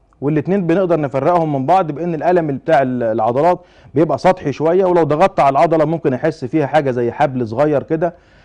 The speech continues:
أو، آه، ال-، آه، المريض بيقدرش يحرك رقبته يمين وشمال، وكذلك نفس الشيء المفصل، آه، اللي بين الفقرات. بعد كده لو كان ألم الرقبة مصاحب بألم في الذراع،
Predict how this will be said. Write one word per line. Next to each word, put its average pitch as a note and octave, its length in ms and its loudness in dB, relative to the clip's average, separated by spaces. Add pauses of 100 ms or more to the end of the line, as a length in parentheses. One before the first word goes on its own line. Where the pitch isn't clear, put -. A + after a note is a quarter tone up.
(280)
أو، D3+ 60 4
آه، E3+ 240 4 (500)
ال-، B2+ 180 -2
آه، A#2 840 -2
المريض C3+ 320 0
بيقدرش C#3+ 360 -2
يحرك D3+ 340 -4
رقبته C3+ 320 -4
يمين C#3+ 200 -2
وشمال، G2 400 -8 (100)
وكذلك C3+ 540 -2
نفس D3+ 200 -6
الشيء C#3+ 300 -6
المفصل، C3+ 520 -4 (440)
آه، A#2 220 0
اللي B2+ 160 2
بين D3 140 4
الفقرات. G2 460 -6 (1200)
بعد E3 220 2
كده G3 200 2
لو F3 120 2
كان F3+ 320 0
ألم E3+ 200 2
الرقبة B2 480 0
مصاحب A#2+ 540 -2
بألم B2+ 300 -2
في C#3+ 180 -6
الذراع، B2+ 440 0